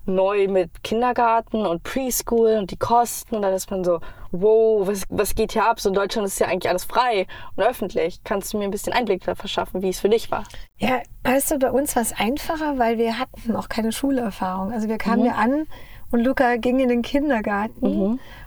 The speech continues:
Speaker 2: Und da waren wir genau vier Wochen und dann haben die gesagt, er war fünf, gerade viereinhalb, er wurde gerade fünf, wo wir in den Kindergarten gingen und dann haben die gesagt, "Das ist viel zu,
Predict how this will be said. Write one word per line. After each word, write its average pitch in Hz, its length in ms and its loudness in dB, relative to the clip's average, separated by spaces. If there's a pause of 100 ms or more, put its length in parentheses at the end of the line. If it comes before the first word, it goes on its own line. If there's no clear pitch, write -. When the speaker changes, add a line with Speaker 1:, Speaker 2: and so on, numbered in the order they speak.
(140)
Speaker 2:
Und 240 400 4
da 214 160 2
waren 226 160 4
wir 262 80 4
genau 233 240 2
vier 247 260 0
Wochen 240 320 0
und 247 140 4
dann 220 200 2
haben 233 180 2
die 233 80 -2
gesagt, - 680 -4
er 190 140 -4
war 220 220 -2 (760)
fünf, - 680 -4
gerade 294 520 -2
viereinhalb, 285 720 0
er 247 120 0
wurde 277 220 2
gerade 226 360 -4
fünf, 214 400 -4 (880)
wo 220 80 -4
wir 226 60 4
in 226 60 2
den 220 60 0
Kindergarten 226 560 0
gingen 233 340 0
und 220 160 -2
dann 214 160 -2
haben 214 100 -2
die 214 80 -4
gesagt, 196 260 -6
"Das - 140 -8
ist - 40 -8
viel 220 220 -4
zu, 208 300 -4